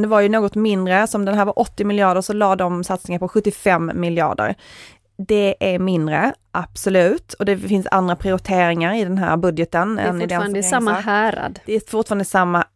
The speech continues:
Speaker 1: expansiva härad.
Speaker 2: Mm. Men okej, om man tänker så här då. Ehm, Lars verkar ju tycka då att den nuvarande regeringen är historiskt populistisk, om jag ska tolka hans mejl.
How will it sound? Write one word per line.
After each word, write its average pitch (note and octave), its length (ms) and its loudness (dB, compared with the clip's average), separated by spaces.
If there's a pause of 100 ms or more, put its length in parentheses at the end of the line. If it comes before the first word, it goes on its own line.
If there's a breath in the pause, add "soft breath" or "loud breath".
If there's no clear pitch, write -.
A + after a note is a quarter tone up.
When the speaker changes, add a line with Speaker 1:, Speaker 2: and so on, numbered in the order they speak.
(160)
Speaker 1:
expansiva E3 560 -6
härad. E3+ 540 -6
Speaker 2:
Mm. F#3+ 320 -14 (840 loud breath)
Men D4+ 420 2
okej, - 480 2 (120)
om C#4 180 0
man C#4 140 2
tänker C#4 260 0
så D4 140 -2
här A3+ 200 4
då. F#3 340 0
Ehm, A3+ 600 2 (680)
Lars D4 640 2
verkar C#4 400 2
ju C#4+ 80 0
tycka F#3+ 340 -4
då F#3+ 160 2
att A3 200 2
den A3 140 2
nuvarande G3 400 2
regeringen F#3 480 -2
är F#3+ 40 -4
historiskt G3 520 -4
populistisk, G3 640 -2
om G3+ 100 -2
jag F#3+ 80 -2
ska G#3 120 -2
tolka G3 380 -4
hans F#3+ 240 -8
mejl. A3+ 520 0